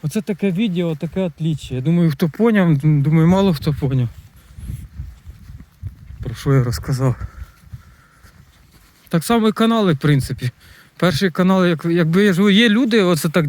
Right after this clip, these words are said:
роблять, вони для того, щоб привлекти внимання. А тут наоборот, це просто такий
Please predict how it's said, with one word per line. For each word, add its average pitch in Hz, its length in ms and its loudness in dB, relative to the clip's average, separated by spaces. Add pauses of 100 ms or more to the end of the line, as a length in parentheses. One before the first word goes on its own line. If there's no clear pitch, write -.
роблять, 202 340 2
вони 170 200 4
для 165 160 2
того, 214 200 2
щоб 170 140 -2
привлекти 156 500 0
внимання. 156 480 2
А - 20 0
тут 208 220 -2
наоборот, 190 460 2
це 151 120 0
просто 170 360 -4
такий 160 360 -4